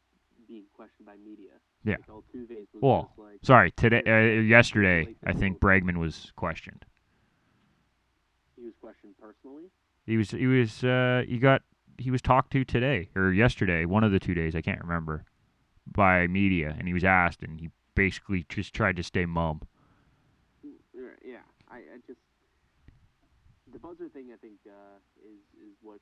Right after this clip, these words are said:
Speaker 1: kind of kills it for me. Um, there's a lot of conversation whether or not they should take away the title back in twenty seventeen.
Speaker 2: Doesn't matter.
Speaker 1: And that's my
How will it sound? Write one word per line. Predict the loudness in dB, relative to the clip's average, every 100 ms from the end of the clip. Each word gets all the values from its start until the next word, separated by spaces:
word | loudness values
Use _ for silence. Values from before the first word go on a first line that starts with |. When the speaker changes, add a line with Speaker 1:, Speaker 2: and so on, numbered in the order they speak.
| _
Speaker 1:
kind | -20
of | -20 _ _ _ _ _ _ _ _ _ _ _ _ _ -20
kills | -20 -20
it | -20 _
for | -20 -20
me. | _ _ _ _ _
Um, | _ _ _ _ _ _ _ _ _ _ _ _ _ _ _ _ _ _ -20
there's | -18
a | -16
lot | -16 -18
of |
conversation | -20 -20 -20 -20 -20 -20 -20
whether | -20 -20
or | -20
not | -20 -20 _
they | -20 _
should | _ _
take | -20 -20 -20
away | -20 -20 -20 -20 -20 _ _ _ _ _ _ _ _ _ _ _ _ _ _ _ _ _ _ _
the | -20 _ _
title | -20 -18 -18 -20
back | -20 -20
in | -20
twenty | -20 -20 -20
seventeen. | -20 -20 -8
Speaker 2:
Doesn't | -6 -6
matter. | -4 -4 -4 -6 -16 _ _ _ _ _ _ _
Speaker 1:
And | -20
that's | -20 -20
my | -20 -20